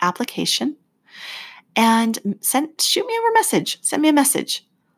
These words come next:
I am listening to you. I want to listen to you.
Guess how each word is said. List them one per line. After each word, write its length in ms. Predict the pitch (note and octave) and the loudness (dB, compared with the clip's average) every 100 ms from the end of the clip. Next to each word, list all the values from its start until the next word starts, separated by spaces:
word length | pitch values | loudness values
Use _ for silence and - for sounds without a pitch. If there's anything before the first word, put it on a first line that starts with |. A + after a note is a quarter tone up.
| _ _ _ _ _ _ _ _ _ _ _ _ _ _ _ _ _ _ _ - | _ _ _ _ _ _ _ _ _ _ _ _ _ _ _ _ _ _ _ 2
I 220 | G3+ A3+ | 4 4
am 200 | C#4 D4+ | 4 2
listening 380 | A#3 - A#3 A3+ | 0 -4 -6 -6
to 140 | - | -4
you. 360 | F#3+ F3 E3+ F3+ - _ _ _ _ _ _ - | -4 -4 -6 -10 -16 _ _ _ _ _ _ -4
I 100 | A3 | -2
want 160 | A3 | 0
to 40 | G#3+ | -2
listen 280 | G3+ - F#3+ | -4 -4 -6
to 160 | - | -4
you. 260 | F3+ F#3 F#3 | -2 -4 -6